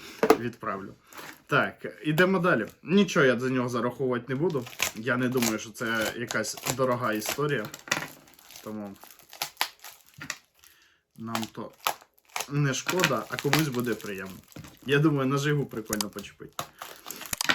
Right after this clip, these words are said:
Так, що у нас тут? Зважаючи на те, який понівечений цей пакет, неважко догадатися, що у нас тут значки,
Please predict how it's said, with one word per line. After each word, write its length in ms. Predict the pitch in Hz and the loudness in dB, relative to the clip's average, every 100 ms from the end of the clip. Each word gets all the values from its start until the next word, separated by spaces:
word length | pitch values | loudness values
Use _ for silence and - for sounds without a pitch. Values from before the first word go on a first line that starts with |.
| - - - - - | 2 -6 -10 -10 -8
Так, 240 | 113 92 - | -4 -4 -6
що 320 | - - - 147 | -6 -2 -2 -2
у 200 | 127 127 | -2 -2
нас 360 | 123 - - | 2 2 2
тут? 180 | 120 92 - - - - - - - 113 110 | -2 -6 -8 -14 -14 -12 -12 -12 -10 -10 -10
Зважаючи 680 | 117 123 127 151 160 139 139 | -8 0 2 4 4 4 2
на 140 | 127 139 | -4 -4
те, 140 | 139 | 2
який 300 | - - 131 | 4 6 4
понівечений 720 | - 135 143 123 104 104 98 | 2 0 2 0 -2 -6 -10
цей 200 | - 151 | -4 -4
пакет, 560 | 147 180 247 269 262 - - - - - - - - - - | -2 -2 0 0 -2 -16 -18 -20 -20 -18 -16 -14 -16 -18 -12
неважко 760 | 139 165 165 160 190 - 185 - | -2 0 2 2 2 0 -6 -8
догадатися, 840 | 139 147 139 131 160 175 131 - 104 | -2 0 0 2 2 2 -2 -6 -8
що 180 | - | -8
у 120 | 117 113 | -8 -4
нас 460 | 143 170 170 - - - | -2 -2 -2 -10 -16 -6
тут 340 | 135 143 - - - - - - - - - - _ _ - - - - - | -4 -4 -10 -18 -20 -20 -20 -20 -20 -20 -20 -20 _ _ -20 -16 -14 -14 -12
значки, 580 | 131 147 202 - - 135 | -6 0 2 0 -2 -4